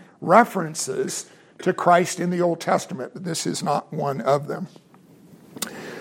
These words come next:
"So the wolf shall dwell with the lamb, and the leopard shall lie down with the young goat, and the calf and the lion and the fattened calf together,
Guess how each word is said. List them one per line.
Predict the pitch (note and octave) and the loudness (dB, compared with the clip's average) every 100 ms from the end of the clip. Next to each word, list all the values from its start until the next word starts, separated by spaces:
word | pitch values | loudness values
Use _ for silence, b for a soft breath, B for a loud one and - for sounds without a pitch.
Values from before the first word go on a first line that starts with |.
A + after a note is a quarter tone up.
| B B - | B B 6
"So | - F#3+ | 10 12
the | |
wolf | F3+ G#3 C4 | 12 12 12
shall | - B3 F#3+ | 8 2 6
dwell | E3 G3+ | 12 12
with | G3 - | 12 6
the | F3+ | 6
lamb, | F3 G3 G3+ | 10 10 10
and | E3 D3 | 6 4
the | C#3 | 10
leopard | F#3+ G3 F3 - | 10 10 2 2
shall | D3+ | 6
lie | E3 E3+ | 8 8
down | D3 D#3+ E3+ | 10 8 8
with | D3+ - | 4 -4
the | |
young | D3 D3+ D3 | -4 -4 2
goat, | E3 F3+ F#3+ - | 10 10 10 6
and | |
the | C#3 | -10
calf | - - A#3+ F#3 - | -10 0 0 2 -2
and | D#3+ | -2
the | D3+ | 2
lion | D3 E3+ F#3 E3+ | 4 4 2 0
and | C#3+ | -4
the | C3+ | -8
fattened | - E3 D3 D#3 - | -2 0 0 -6 -6
calf | - G2+ - | 0 0 0
together, | - D3+ D3 C3 C#3+ | -10 -2 -2 -2 -10